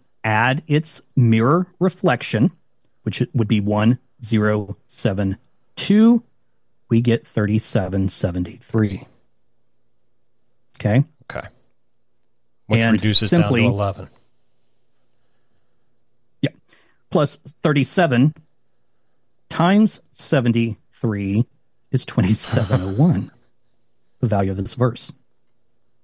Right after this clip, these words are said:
Speaker 2: Wow.
Speaker 1: And thirty-seven plus seventy-three is one ten,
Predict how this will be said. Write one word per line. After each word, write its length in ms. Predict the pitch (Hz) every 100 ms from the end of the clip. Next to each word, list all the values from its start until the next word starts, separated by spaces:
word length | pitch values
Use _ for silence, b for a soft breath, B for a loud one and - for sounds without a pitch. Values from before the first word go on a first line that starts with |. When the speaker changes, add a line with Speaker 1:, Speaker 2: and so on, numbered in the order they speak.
| _ -
Speaker 2:
Wow. 240 | 87 92 - _ _
Speaker 1:
And 380 | 151 151 127 196 - _ _ _ _ _ _ _ _ _ _ _ _ _ _ _
thirty-seven 1200 | 131 123 123 127 - _ - - 127 117 117 113 _ _ _ _ _
plus 560 | - 151 220 233 - - _ _ _
seventy-three 1400 | - 151 117 113 113 117 _ _ _ _ 110 101 101 120 - _ _ _ _ _ _ _ _ _ _ _
is 200 | 113 -
one 320 | 104 104 95
ten, 500 | - - 165 160 240